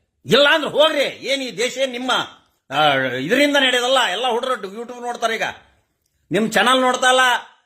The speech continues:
ನೀವು ಮತ್ತೆ YouTube-ಗೆ ಬಂದಿರಿ. ನೀವು ನಿಮ್ ಚಾನೆಲ್ ನಡೆಯೋದಲ್ಲ ಅಂತ ಹೇಳಿ ನೀವು YouTube-ಗೆ ಬಂದಿದ್ದೀರಿ. ಅವನ ಟಿ ವಿ ಫೈವ್ ಇದನೋ, ಪವರ್ ಟಿ ವಿ ಏನೋ, ಅವರು ಚಲೋ ಅಂತ ಮಾಡಿದ್ದೆ. ಅವರು ದರ್ಶನ್ ನಮ್ಮ ವ-, ಏನ್ ಅಲ್ರಿ,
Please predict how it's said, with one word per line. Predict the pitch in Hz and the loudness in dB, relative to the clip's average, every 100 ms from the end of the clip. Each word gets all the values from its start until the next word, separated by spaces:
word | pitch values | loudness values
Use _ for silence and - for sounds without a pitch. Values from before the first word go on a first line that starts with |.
| _ 175 | _ -10
ನೀವು | 247 269 | -4 -2
ಮತ್ತೆ | 247 240 262 | -2 -4 -8
YouTube-ಗೆ | 254 277 277 | -6 -2 2
ಬಂದಿರಿ. | 269 262 262 | 4 4 4
ನೀವು | 262 262 254 220 - _ _ _ _ _ _ _ _ - | 4 4 2 0 -6 _ _ _ _ _ _ _ _ -8
ನಿಮ್ | 226 226 | -4 0
ಚಾನೆಲ್ | 202 233 254 | 2 4 4
ನಡೆಯೋದಲ್ಲ | 240 247 254 247 | 4 2 2 2
ಅಂತ | 233 233 | 0 0
ಹೇಳಿ | 220 226 254 311 294 226 _ _ _ _ | -2 2 4 4 2 -4 _ _ _ _
ನೀವು | 147 226 277 254 254 311 294 - - - | -10 -6 -4 -2 0 2 0 -2 -10 -12
YouTube-ಗೆ | 175 254 277 277 | -6 -4 -2 0
ಬಂದಿದ್ದೀರಿ. | 269 262 269 262 269 277 262 226 - _ _ _ - | 2 2 2 4 4 4 2 0 -4 _ _ _ 0
ಅವನ | 254 247 220 196 156 | 2 4 4 2 -2
ಟಿ | 240 | -4
ವಿ | 269 | -2
ಫೈವ್ | 202 247 | 0 0
ಇದನೋ, | 247 233 240 247 - _ _ _ _ _ _ | 2 0 0 -6 -10 _ _ _ _ _ _
ಪವರ್ | 143 190 262 247 | 0 2 2 2
ಟಿ | |
ವಿ | 233 | 2
ಏನೋ, | 226 | 4
ಅವರು | 233 190 226 277 | 2 0 0 0
ಚಲೋ | 226 277 | 2 2
ಅಂತ | 285 285 | 4 2
ಮಾಡಿದ್ದೆ. | 285 254 214 | 2 0 -4
ಅವರು | 160 - 254 330 330 | -6 -2 0 2 2
ದರ್ಶನ್ | 294 - 277 277 | 2 0 -2 -2
ನಮ್ಮ | 269 220 - _ _ 202 | -4 -6 -10 _ _ -6
ವ-, | 233 190 190 | -4 -4 -8
ಏನ್ | 196 302 349 349 285 | 0 4 4 4 0
ಅಲ್ರಿ, | 220 262 262 | -4 -4 -4